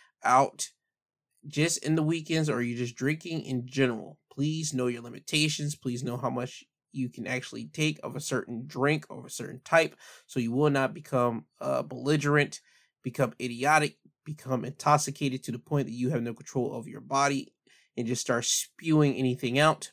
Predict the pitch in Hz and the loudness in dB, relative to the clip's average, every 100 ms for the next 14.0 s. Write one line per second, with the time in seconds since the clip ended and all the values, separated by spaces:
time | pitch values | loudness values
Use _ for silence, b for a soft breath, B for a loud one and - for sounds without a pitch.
0 | _ - 120 156 156 165 b b b b | _ -10 -10 -2 -2 -2 b b b b
1 | b _ 185 247 277 247 254 226 226 220 | b _ 4 6 6 6 4 6 6 6
2 | 165 _ _ 147 156 202 208 185 170 156 | 2 _ _ -2 6 8 8 4 -2 -2
3 | 165 151 175 160 160 151 139 127 - _ | -2 0 0 0 -2 4 4 4 0 _
4 | _ - 151 - 214 175 139 180 170 139 | _ 2 4 8 10 10 10 10 10 8
5 | 156 180 190 156 117 117 - _ 170 196 | 8 8 8 6 2 -4 -12 _ -2 4
6 | 214 208 208 147 185 143 - - 131 147 | 4 6 4 6 6 6 0 -12 -12 -6
7 | 151 - 208 208 190 - 151 190 151 127 | 0 4 4 4 4 2 2 4 4 0
8 | - - 269 247 233 226 - - 208 202 | -8 -6 -4 0 0 0 0 4 4 4
9 | 170 190 175 170 151 190 123 - - 160 | 0 0 0 0 4 4 4 -6 -2 2
10 | 180 190 185 160 160 156 135 - _ - | 4 6 4 4 -2 -2 -2 -4 _ 2
11 | 214 - 131 131 127 123 147 143 135 127 | 4 4 0 0 -2 0 0 2 4 4
12 | 120 147 156 - b b b b b - | 2 2 2 0 b b b b b -4
13 | 170 226 233 233 208 202 180 175 151 | 0 2 4 4 6 6 8 6 4